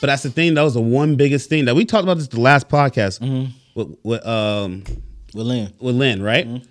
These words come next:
Speaker 1: So think about it. That was another thing she said, 'cause we can't adapt and communicate in a way that they wanna communicate.
Speaker 2: But it,
Speaker 1: And
Speaker 2: but
Speaker 1: we have to bring ourselves down
Speaker 2: But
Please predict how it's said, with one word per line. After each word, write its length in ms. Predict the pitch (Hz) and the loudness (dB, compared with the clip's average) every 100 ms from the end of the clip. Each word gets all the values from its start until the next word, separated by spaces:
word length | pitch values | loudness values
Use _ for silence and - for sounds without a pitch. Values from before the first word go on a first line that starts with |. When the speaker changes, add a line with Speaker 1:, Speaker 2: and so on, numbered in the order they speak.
| - | -14
Speaker 1:
So 120 | - | -4
think 180 | 175 175 | 0 2
about 240 | 131 101 | 2 0
it. 120 | 87 _ _ _ _ | -2 _ _ _ _
That 100 | - | -4
was 100 | 123 113 | -2 0
another 180 | 127 | 0
thing 160 | 127 127 | 0 -2
she 180 | - 127 | -2 -4
said, 440 | - 147 101 71 _ _ _ _ _ | -2 -2 -4 -8 _ _ _ _ _
'cause 140 | 117 | -6
we 120 | 101 110 | -4 -4
can't 260 | 123 110 | -4 -6
adapt 560 | - 92 113 113 - - _ _ _ _ _ _ _ _ _ - | -10 -8 -6 -6 -10 -20 _ _ _ _ _ _ _ _ _ -10
and 160 | 107 - | -8 -6
communicate 760 | 107 113 113 101 104 92 _ - | -4 -2 -4 -4 -4 -4 _ -12
in 100 | 104 | -10
a 100 | 98 | -8
way 320 | 98 101 98 | -4 -4 -4
that 200 | 92 92 | -6 -8
they 100 | 95 | -6
wanna 220 | 95 92 90 | -6 -8 -10
communicate. 580 | 90 95 85 82 73 - - | -10 -10 -10 -10 -12 -14 -6
Speaker 2:
But 160 | 143 135 | -2 -2
it, 60 | |
Speaker 1:
And 100 | 110 117 | -2 -2
Speaker 2:
but 40 | |
Speaker 1:
we 60 | 120 | 0
have 180 | 123 113 | -2 -4
to 60 | |
bring 220 | 98 127 | -2 0
ourselves 400 | 120 117 120 110 | -2 -4 -4 -6
down 320 | 92 123 131 | -4 -4 -2
Speaker 2:
But 140 | 113 | 2